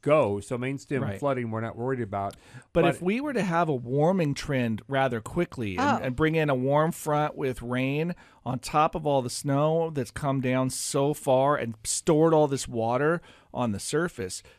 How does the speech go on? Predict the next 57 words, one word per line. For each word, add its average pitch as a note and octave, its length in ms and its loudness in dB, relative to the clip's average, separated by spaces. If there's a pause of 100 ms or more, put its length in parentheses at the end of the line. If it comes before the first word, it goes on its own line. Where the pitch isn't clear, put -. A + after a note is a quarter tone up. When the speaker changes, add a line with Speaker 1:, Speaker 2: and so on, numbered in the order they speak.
Speaker 2:
you F#3+ 140 -2
can A3+ 80 2
imagine D#3+ 400 -2
how B2 160 -4
quickly A2+ 480 -6
we B2 160 -8
could - 180 -8 (240)
overrun D#3+ 560 0
that F#2+ 200 -4
river. G3 400 -8
Speaker 3:
Well, B3 120 -4
the C#4+ 100 -6
rivers G4 360 -4
look A#3 120 -4
like F#3 300 -8
they F#3+ 380 -4
have G3 120 -6
actually F#3 320 -6
dropped, G#3 560 -4
uh, F3 140 -4 (140)
you G3+ 120 -6
know, E3 160 -8
a D#3+ 40 -8
few E3 240 -8
inches D#3 480 -8
from E3 280 -8
their D#3 140 -6
high G#3+ 220 -4
water D#3+ 240 -8
mark, D#3+ 240 -10
'cause G3+ 180 -4
you G3+ 60 -6
Speaker 1:
Mm. - 40 -10
Speaker 3:
can G#3 120 -4
tell C4 280 0
where F3+ 200 0
the F#3 100 -4
snow F3+ 300 -4
has F3+ 160 -4
been E3 140 -4
melted F#3 320 -4
and E3 100 -8
it's E3 160 -12
green F3+ 400 -8
or E3 80 -4
brown E3+ 440 -4
on D#3+ 120 -8
the E3 80 -10
bank. F3 380 -10 (520)
So - 160 -4
you G#3+ 160 -2
can A#3 80 -2
tell E4 160 4
it A#3+ 40 4
was G#3+ 100 0
a G#3 60 0
lot G#3+ 200 2